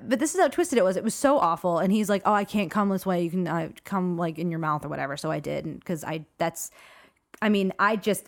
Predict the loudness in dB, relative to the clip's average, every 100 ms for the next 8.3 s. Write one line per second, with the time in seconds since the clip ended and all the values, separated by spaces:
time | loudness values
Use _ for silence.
0 | 0 2 0 -4 2 2 0 0 2 4
1 | 4 4 2 -2 -8 0 2 2 2 0
2 | 0 -4 -6 -6 -8 -6 -6 -4 -4 -2
3 | -2 -2 -4 -2 -2 0 0 2 0 0
4 | 2 2 2 2 0 2 2 2 0 0
5 | 0 0 -4 -6 -6 -4 -2 0 -2 -2
6 | -6 0 2 2 2 0 2 4 4 2
7 | -2 -2 0 2 2 -2 -2 0 0 0
8 | -2 -2